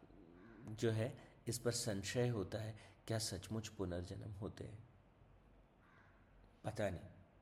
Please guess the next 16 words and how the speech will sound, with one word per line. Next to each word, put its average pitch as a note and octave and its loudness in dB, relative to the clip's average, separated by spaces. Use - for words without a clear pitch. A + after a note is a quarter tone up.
कि - 6
हम, A2 2
हम, B2+ 4
कुछ A2 4
लोग G#2 4
कहते G#2 4
हैं G2+ -2
होते G#2+ 8
हैं, - 2
कुछ - -2
लोग G#2+ 0
कहते G2+ 0
हैं C#3 -2
नहीं F#2+ 2
होते F#2 -4
हैं। - -12